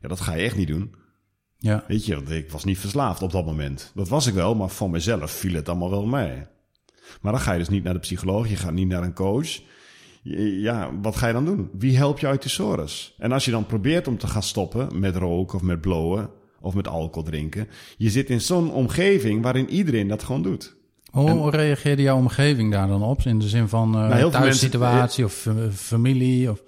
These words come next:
Speaker 1: Heel, familie, ik was echt
Speaker 2: Mhm.
Speaker 1: een, zeg maar, een stille gebruiker. Dus heel veel mensen, eh, familieleden wisten het gewoon niet.
Speaker 2: Mhm.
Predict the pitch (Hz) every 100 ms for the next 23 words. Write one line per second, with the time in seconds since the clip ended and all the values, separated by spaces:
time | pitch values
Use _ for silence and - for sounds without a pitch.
0 | - - 123 139 139 135 165 143 113 113
1 | 123 104 113 98 - 117 107 101 - 123
2 | 104 95 92 98 139 135 104 113 107 107
3 | 110 104 - 104 101 101 98 95 - 101
4 | 101 110 101 95 90 90 104 101 127 117
5 | - 131 143 240 294 110 92 101